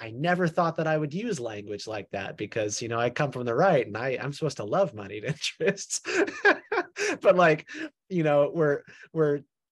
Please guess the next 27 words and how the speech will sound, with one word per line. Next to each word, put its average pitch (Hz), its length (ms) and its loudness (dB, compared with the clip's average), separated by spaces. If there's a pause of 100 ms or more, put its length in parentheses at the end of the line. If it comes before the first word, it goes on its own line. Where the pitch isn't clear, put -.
(160)
ten, 185 460 -2
you 160 100 -4
know, 175 160 -4
fifteen 170 480 -8
years 156 320 -2
into 131 160 -6
this 127 220 -6
social 131 320 -6
experiment, 120 720 -6
and 107 180 -18
we 113 160 -12
see 156 220 -6
how 123 180 -4
this 110 220 -8
is 113 100 -14
going. 127 540 -8
Um, - 340 -14
and, 104 240 -10
and 104 160 -8
that's, 113 360 -4
that's 113 280 -2
the 120 80 0
way 113 120 4
that 107 120 -2
it 117 100 -8
is. - 220 -10
So, 127 300 0